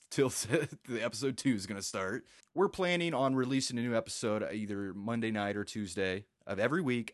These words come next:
after talking about the previous Sunday's episode. So we'll, we'll do another one of these,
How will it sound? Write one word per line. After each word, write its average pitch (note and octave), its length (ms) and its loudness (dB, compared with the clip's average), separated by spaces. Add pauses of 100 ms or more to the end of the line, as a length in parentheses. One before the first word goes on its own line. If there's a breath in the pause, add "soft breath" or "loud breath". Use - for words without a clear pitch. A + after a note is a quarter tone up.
after A2 540 -2 (680)
talking B2+ 280 4
about A2+ 180 2
the G2 80 -18
previous A2 500 -2
Sunday's F#2+ 600 -2
episode. - 480 -8
So G2 420 2 (440 soft breath)
we'll, B2+ 220 2
we'll C3 360 0
do B2+ 180 2
another C3+ 220 4
one C3 140 2
of B2 80 -2
these, A#2+ 380 -2